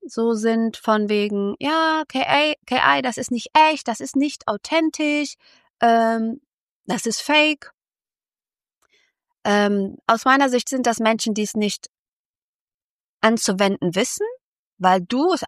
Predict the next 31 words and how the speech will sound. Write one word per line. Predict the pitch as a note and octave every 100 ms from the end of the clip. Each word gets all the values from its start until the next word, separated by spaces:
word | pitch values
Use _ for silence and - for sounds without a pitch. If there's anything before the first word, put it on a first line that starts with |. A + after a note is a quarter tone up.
| -
am | G#3 G#3+
Ende | G#3 B3+ C#4+
ja | C4
mit | B3+ A3 A3 -
genau | G#3+ G#3+ A3+ A#3
deiner, | G#3 G#3+ A3 G3+
ich, | F3+ _ _ _ _
also | E3 F3+ -
Essenz, | E3+ - - F3+ E3 D#3+
es | A3+ -
ist | A#3+
schwierig, | - A#3+ A3+ G3
wirklich | G3 G#3 G#3+ -
etwas | G3 F#3
mit | F3
deiner | F3 F3
Essenz, | F3+ - G#3 G#3+
aber | F#3 F3+ - - G#3+ -
du, |
du | F#3+ G#3+
verstehst, | A3 F#3+ G#3+ G#3
also | F#3+ F#3+
mit | - A#3
einem | B3+
Sprachgusto, | - - F#3 G3 G3+ - G#3+ - A#3 G#3+ G#3+ _ -
mit | A3+ B3 -
einer | A#3 A#3+ A#3+ A#3 A3
Gedank-, | A3+ A3+ G#3+ G#3+ -
mit | A3 G#3
Gedankenmustern, | A#3+ G#3+ A3 - G3 F#3+ - F#3+ F3+ _ _ _ -
äh, | F#3+ F3